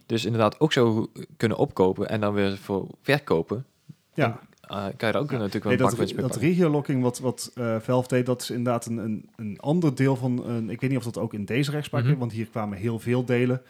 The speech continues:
Speaker 2: van de, ehm,
Speaker 1: Ja, ja, van
Speaker 2: clau-,
Speaker 1: verkopen
Speaker 2: clausules van,
Speaker 1: en,
Speaker 2: van
Speaker 1: ja.
Speaker 2: Valve in terug. Dit was even de, de meest <coughs> opvallende.
Speaker 1: Ja.
Speaker 2: Ehm, maar dat is wel, zeg maar, anders dan, en dat
Speaker 1: Ah, oké.
Speaker 2: heeft inderdaad ook invloed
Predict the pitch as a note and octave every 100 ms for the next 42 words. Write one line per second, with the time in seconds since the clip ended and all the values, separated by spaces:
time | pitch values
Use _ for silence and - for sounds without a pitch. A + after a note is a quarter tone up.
0 | - _ - B2 A#2+ A2+ A#2+ A#2 A2+ A2+
1 | - A2+ A2+ A2 A2 A2+ B2 A2+ G#2+ C3
2 | C3 A2+ C3 A2+ C3+ G#2 G#2 B2 A#2+ -
3 | A#2+ G#2 G2+ G#2 B2+ - C3+ - A2+ A2
4 | A2 G#2 - G2+ G2 E2 G2+ G#2 - -
5 | - - - C3 - F#2 - A2+ C3+ D3
6 | E3+ - - - - G2+ F#2+ - G#2+ G#2+
7 | G#2+ G#2+ G#2 - A#2 C3 - C3+ C3+ C3+
8 | - _ _ _ - B2+ B2+ A#2+ A2+ -
9 | - B2 B2 B2+ C3 B2+ A#2+ D#3+ D#3+ D#3
10 | C#3 D#3 C3+ A#2+ A2 - C3+ C#3+ F3+ C3+
11 | - G2+ -